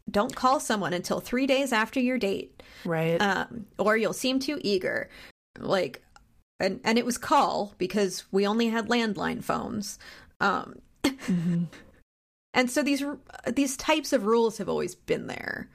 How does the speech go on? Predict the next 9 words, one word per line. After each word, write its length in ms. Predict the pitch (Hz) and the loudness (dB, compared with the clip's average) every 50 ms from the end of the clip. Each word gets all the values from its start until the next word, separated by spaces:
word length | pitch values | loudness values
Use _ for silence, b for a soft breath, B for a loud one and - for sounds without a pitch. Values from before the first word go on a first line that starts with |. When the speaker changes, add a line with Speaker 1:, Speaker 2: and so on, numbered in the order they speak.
| B B B _ _ B B B B B B _ _ _ _ - | B B B _ _ B B B B B B _ _ _ _ 0
Speaker 1:
And, 380 | - 247 254 247 240 294 - - | 2 2 2 2 0 -2 -2 0
and 120 | 269 285 294 | 0 0 2
they're 120 | 330 320 | 0 0
not 260 | 311 320 320 339 349 - - _ _ _ - | 0 0 0 0 -2 -4 -8 _ _ _ -4
useful. 440 | 247 233 294 349 349 - - 277 247 | -2 0 0 0 -2 -2 -2 -2 0
They're 100 | 226 220 | 0 2
not 180 | 233 240 247 | 2 0 0
helpful. 720 | 240 - - 285 277 - - - - - - - - - - _ _ _ _ _ _ _ _ _ _ _ _ _ _ | 0 0 -2 -2 -2 -4 -8 -8 -6 -6 -4 -6 -8 -10 -12 _ _ _ _ _ _ _ _ _ _ _ _ _ _
Speaker 2:
Right. 300 | 180 165 160 151 156 | -8 -8 -8 -10 -12